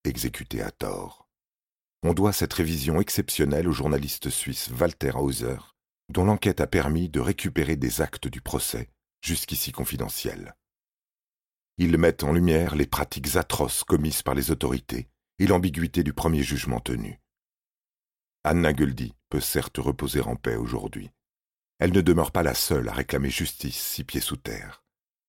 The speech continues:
Avec dix mille procès ayant conduit à plus de six mille exécutions de femmes,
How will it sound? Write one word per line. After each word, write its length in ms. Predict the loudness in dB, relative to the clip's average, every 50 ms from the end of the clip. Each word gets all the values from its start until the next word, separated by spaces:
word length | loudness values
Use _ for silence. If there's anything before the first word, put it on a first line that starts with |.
| _ _ _ _ _ _ _ _ -2
Avec 360 | 0 0 2 2 0 -2 -2 -6
dix 160 | -4 0 2
mille 240 | 2 2 2 0 -2
procès 420 | -2 -2 0 -2 0 -2 -2 0
ayant 200 | 0 0 0 0
conduit 340 | 0 -2 -2 -2 0 0 -2
à 40 | -2
plus 180 | -2 -10 -8
de 100 | -6 -4
six 320 | -4 -4 -4 -4 -2 0 0
mille 200 | 2 2 2 0
exécutions 540 | 0 0 -4 -6 -6 -6 -6 -2 -2 0
de 120 | 0 0 0
femmes, 400 | 0 -2 -2 -4 -4 -6 -10